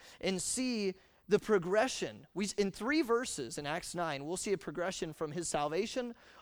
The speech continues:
all the way to his leadership and ministry. And really, that is gonna come down to our love, learn, and lead. And so really,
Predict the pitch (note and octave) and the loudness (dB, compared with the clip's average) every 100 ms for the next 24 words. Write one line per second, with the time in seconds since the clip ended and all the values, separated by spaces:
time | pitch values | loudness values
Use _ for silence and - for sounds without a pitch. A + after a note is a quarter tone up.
0 | - G3 A3 G3+ F3+ F#3 F#3 D3+ D#3+ D#3 | 4 6 6 4 4 2 2 0 -2 0
1 | D#3+ D#3+ D#3 D3+ C#3+ C3+ C#3 C#3 - B2+ | 0 0 -2 -6 -8 -10 -10 -10 -10 -12
2 | C3 - - - F3 E3+ G#3+ A3+ E3+ F3+ | -14 -20 -16 -4 -2 6 8 10 8 6
3 | F3+ D#3+ E3+ D3 E3 D3+ D3 D3 D#3 C3+ | 4 0 -4 0 -2 0 -2 -4 -4 -4
4 | C3+ C#3 C#3 B2 C#3 C3 A#3 - _ _ | -2 -4 -4 -6 -8 -8 -12 -16 _ _
5 | - C#3+ C3 C3 A#2 G#2 D3 F#3 D3+ E3+ | -12 -10 -6 -6 -6 -8 -4 0 2 2
6 | D#4+ D#3+ E3+ | 2 0 -2